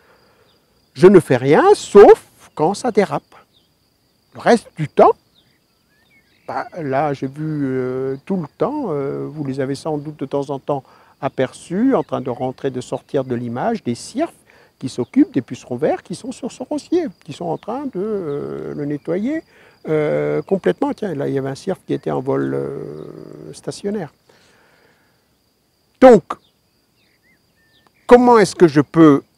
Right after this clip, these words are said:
faciliter la vie à ces auxiliaires, donc ceux qui m'aident à rétablir,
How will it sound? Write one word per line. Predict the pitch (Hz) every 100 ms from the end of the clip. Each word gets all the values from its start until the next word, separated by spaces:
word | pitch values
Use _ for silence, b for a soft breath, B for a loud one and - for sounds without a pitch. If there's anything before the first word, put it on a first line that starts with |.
| _ _ _
faciliter | - 262 - 247 196 - 156
la | 127
vie | 139 175
à | 131
ces | - 135 131
auxiliaires, | 151 - 156 220 415
donc | - 139 -
ceux | 170 147
qui | -
m'aident | 139 170 170 123 143
à |
rétablir, | 135 147 - 135 139 143 127